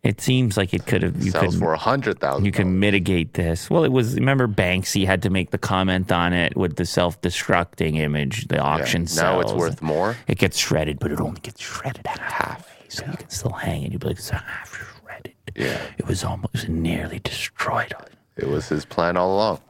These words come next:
Speaker 1: Yeah.
Speaker 2: Yeah.
Speaker 1: Uh, yeah.
Speaker 2: Look at the, I mean,
Speaker 1: They're just exposed.
Speaker 2: Yeah. There's no
Speaker 1: Oh, here we go. It, it was seven hundred and ninety-nine. They created seven hundred and ninety-nine.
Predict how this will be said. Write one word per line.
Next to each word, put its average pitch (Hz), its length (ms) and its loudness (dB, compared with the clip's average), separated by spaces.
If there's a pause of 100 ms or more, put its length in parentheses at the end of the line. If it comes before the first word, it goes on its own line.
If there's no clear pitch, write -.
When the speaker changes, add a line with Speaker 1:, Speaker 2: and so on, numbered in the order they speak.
(160)
Speaker 1:
Yeah. 85 800 -2 (1800)
Speaker 2:
Yeah. 85 380 2
Speaker 1:
Uh, 80 340 -2
yeah. 76 1120 -2 (100)
Speaker 2:
Look 175 180 2
at 240 180 -2
the, 151 220 0 (260)
I - 80 0
mean, 107 260 0
Speaker 1:
They're 113 100 6
just 143 160 0
exposed. 131 760 2
Speaker 2:
Yeah. 151 340 2 (160)
There's 110 220 0
no 135 600 2
Speaker 1:
Oh, 170 120 8
here 185 120 6
we 156 100 6
go. 107 220 6 (220)
It, 135 120 6
it - 140 2
was - 140 2
seven 170 340 6
hundred 156 240 6
and 127 120 4
ninety-nine. 104 720 4
They 95 120 2
created 110 380 2
seven 104 260 4
hundred 87 200 0
and 80 120 0
ninety-nine. 60 460 -8